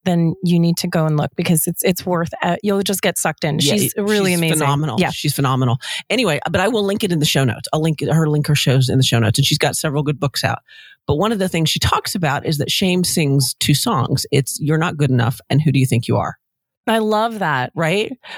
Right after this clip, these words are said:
Speaker 2: But then she also says, which will circle back to your question of why we're doing this show, is what shame can't survive in. If you should put shame in a petri dish, it can't survive light.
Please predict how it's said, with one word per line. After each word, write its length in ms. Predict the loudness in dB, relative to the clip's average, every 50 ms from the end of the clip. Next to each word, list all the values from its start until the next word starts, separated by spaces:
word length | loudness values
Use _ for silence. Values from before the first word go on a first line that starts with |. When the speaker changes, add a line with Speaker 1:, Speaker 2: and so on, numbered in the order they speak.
| -6 -4
Speaker 2:
But 100 | -2 0
then 100 | 0 0
she 160 | 0 -2 -2
also 280 | 0 0 0 0 -2 -2
says, 340 | -2 0 0 0 0 0
which 300 | -2 -2 -2 -2 -2 -2
will 100 | -2 -2
circle 300 | -2 0 0 -2 -2 -2
back 240 | -2 -2 -2 -2 -4
to 100 | -4 -4
your 100 | -4 -2
question 300 | -2 -2 -2 -2 -2 -4
of 60 | -2
why 180 | 0 0 0 0
we're 100 | 0 0
doing 220 | 0 0 0 2
this 100 | 2 0
show, 420 | 0 0 0 0 0 0 0 0 -2 -6 -12 -16 -18 -18 -18 _ -2
is 460 | 0 0 2 2 2 2 0 0 -2 -4 -8 -20 -20 -6 _
what 180 | 0 0 0 0
shame 260 | 0 0 0 0 0
can't 280 | 0 -2 -2 -2 -2 -2
survive 480 | -4 -4 -2 -2 0 0 0 0 0
in. 160 | 0 0 2 0
If 120 | 0 0
you 40 | 0
should 140 | -2 0 -2
put 140 | -2 -2 0
shame 240 | 0 0 2 2 2
in 60 | 2
a 40 | 0
petri 400 | 0 -2 -2 -2 0 0 0 2
dish, 360 | 2 0 0 0 0 -2 -4 -4 -4 -2
it 160 | 0 -2 -2 -2
can't 320 | 0 0 0 0 -2 -6
survive 540 | -6 -4 -4 -2 -2 0 0 2 2 2 2
light. 520 | 2 2 2 2 0 -2 -6 -12 -16 -16